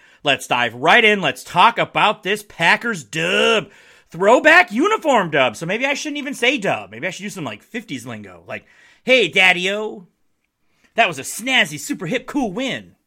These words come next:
<laughs> I don't know. How the fuck, how do people, they say, like, "Snazzy, that was a great win. Let's talk about it at the sock hop on Friday." <laughs> Right? That would be it.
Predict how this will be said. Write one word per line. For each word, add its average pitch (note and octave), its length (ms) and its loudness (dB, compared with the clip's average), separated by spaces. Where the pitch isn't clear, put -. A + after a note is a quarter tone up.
<laughs> - 0 -
I - 440 -20
don't - 120 -16
know. - 60 -14
How - 100 -12
the A#3+ 60 -4
fuck, - 220 -6
how D#4+ 120 2
do C4 40 -12
people, D4+ 280 -4
they G3+ 440 -8
say, F#3 100 -8
like, D3 120 -2
"Snazzy, F#3+ 680 -6
that B3 120 -2
was F#3 100 -6
a - 20 -14
great A3+ 200 -4
win. A#3 160 -6
Let's D#3+ 140 -10
talk A3+ 160 -4
about F#3+ 160 -6
it F#3+ 40 -6
at F3 60 -6
the - 60 -14
sock A3+ 320 -4
hop D3 220 -4
on A#2+ 140 0
Friday." G#2+ 440 -4
<laughs> D#3 100 -16
Right? E3 280 -4
That D#3 120 -10
would E3 100 -14
be E3 160 -10
it. G3+ 200 -12